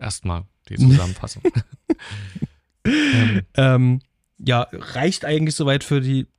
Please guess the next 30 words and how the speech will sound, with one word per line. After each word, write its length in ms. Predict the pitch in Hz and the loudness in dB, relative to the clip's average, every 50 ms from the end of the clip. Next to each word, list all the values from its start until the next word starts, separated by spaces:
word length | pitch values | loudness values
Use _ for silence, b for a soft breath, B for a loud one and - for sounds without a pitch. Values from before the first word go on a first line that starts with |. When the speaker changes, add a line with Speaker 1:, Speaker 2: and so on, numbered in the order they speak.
| _ _ _ | _ _ _
Speaker 2:
Zusammenfassung. 840 | - 123 131 123 135 131 - 135 131 - 139 127 123 123 113 107 | -6 -2 -2 -2 -2 -2 -2 -4 -2 -2 -2 0 0 0 -2 0
Mehr 160 | - 135 123 117 | 0 0 0 0
braucht's 380 | - - 123 135 131 - - - | -2 -2 -2 -2 -2 -6 -6 -4
eigentlich 420 | 123 123 123 123 113 120 113 - | -4 -2 -2 -2 -4 -4 -6 -4
gar 200 | - 117 110 110 | -2 0 2 2
nicht. 320 | 110 113 113 - - - B B B B B B B B B B _ - | 2 2 0 -2 -6 -14 B B B B B B B B B B _ 0
Ähm, 400 | 117 110 104 101 101 101 101 95 B B B B B B B B B B B B B _ _ _ _ b b b b b b b b b b b _ _ _ _ | 0 2 2 2 2 2 0 0 B B B B B B B B B B B B B _ _ _ _ b b b b b b b b b b b _ _ _ _
ja, 300 | - 139 175 185 165 139 | 0 2 4 4 4 2
Fred, 400 | 131 131 - - 160 147 - - | 0 -2 -2 0 0 0 0 -2
wie, 100 | 170 - - | -2 -2 0
wie, 180 | - 170 175 - _ | -2 -2 -2 0 _
wie 200 | 156 160 165 156 | 2 2 2 4
war 200 | 165 156 180 220 | 2 2 2 2
für 100 | - 220 | 0 0
dich 140 | 175 190 - | 0 0 0
so, 180 | - 185 180 | 2 0 0
äh, 220 | - - 151 151 151 | 2 2 0 0 0
Erstkontakt, 680 | - - 180 - - - - 160 - - 160 - - - | 0 -2 -4 -4 -2 -2 -2 0 0 0 -2 -2 -2 -2
ähm, 260 | - 139 135 139 139 123 | 0 0 2 2 2 2
mit, 260 | 139 147 139 - - | 2 2 0 0 -2
mit, 260 | 139 135 - - - 135 | -2 -2 -2 -4 -2 -2
mit 140 | 139 123 - | 0 0 0
diesem 240 | 147 139 127 135 123 | 0 2 2 2 2
Film 380 | 117 - 151 160 170 175 165 | 2 2 2 2 2 0 0
und 200 | - - 135 127 | 0 -2 -4 -2
vor 160 | - - 135 | -4 -4 -2
allen 120 | 127 123 127 | 0 0 2
Dingen, 160 | 127 127 131 | 2 0 0
ähm, 520 | - 120 120 117 117 117 113 117 117 110 107 B B B B B B B B B B _ | 2 0 2 2 2 2 2 2 2 0 0 B B B B B B B B B B _
ähm, 380 | - 120 113 113 110 113 113 107 | 0 0 2 4 2 2 0 -2